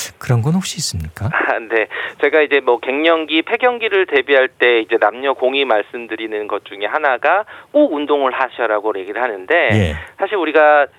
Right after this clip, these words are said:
Speaker 2: 호르몬을 유지를 하고 싶은 마음이 있고 호르몬이 이제 계속 지속되고 많이 나오는 것을 이제 원할 수도 있는데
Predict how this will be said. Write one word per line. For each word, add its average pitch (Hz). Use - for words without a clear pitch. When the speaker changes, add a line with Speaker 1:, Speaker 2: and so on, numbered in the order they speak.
Speaker 2:
호르몬을 214
유지를 147
하고 156
싶은 -
마음이 127
있고 139
호르몬이 175
이제 123
계속 165
지속되고 135
많이 185
나오는 143
것을 117
이제 104
원할 113
수도 131
있는데 110